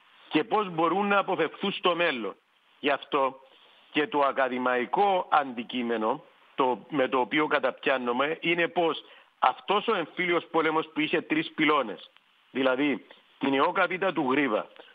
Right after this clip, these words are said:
το κράτος και το παρακράτος του Μακαρίου και τη χούντα του Παπαδόπουλου και του Ιωαννίδη, εξασθένησαν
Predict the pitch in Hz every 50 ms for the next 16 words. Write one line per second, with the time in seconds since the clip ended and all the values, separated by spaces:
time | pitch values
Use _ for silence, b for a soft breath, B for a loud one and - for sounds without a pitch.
0 | B B B - 131 - - 156 170 185 185 185 - - 185 165 180 151 185 170
1 | 160 139 160 165 170 170 170 165 - - 175 170 165 151 123 143 135 139 139 127
2 | 113 92 85 - _ _ _ _ _ _ _ _ - 185 185 170 143 165 - -
3 | - 165 170 170 160 139 135 127 110 92 - - - _ _ - 139 131 123 147
4 | 113 127 131 123 135 156 143 139 143 139 131 127 107 - 131 117 123 123 117 113
5 | 113 110 107 110 110 104 113 139 165 185 - - B B B B B B B B
6 | B 175 170 170 - - - 151 147 - - - 202 202 202 185 160 - - 127
7 | 104 90 -